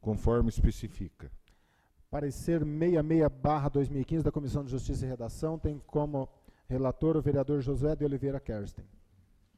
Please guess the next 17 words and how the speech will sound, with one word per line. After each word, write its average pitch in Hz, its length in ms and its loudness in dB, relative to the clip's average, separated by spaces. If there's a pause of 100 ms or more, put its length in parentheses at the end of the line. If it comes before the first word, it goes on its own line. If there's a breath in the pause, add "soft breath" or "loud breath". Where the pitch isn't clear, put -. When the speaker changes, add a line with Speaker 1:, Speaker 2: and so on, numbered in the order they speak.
(1500 soft breath)
Speaker 1:
Em 101 160 -2
discussão, 123 760 0 (920 soft breath)
não 104 140 -4
havendo 110 200 2
discussão, - 360 -2
em 117 40 2
votação, 113 540 0
vereadores 98 480 -2
favoráveis 101 520 -4
permaneçam 92 500 -4
como 104 160 -2
estão, 127 340 -4 (380 loud breath)
sendo 117 240 -4
contrários 117 680 -4
que - 120 -12
se - 80 -4
manifestem. 107 720 -2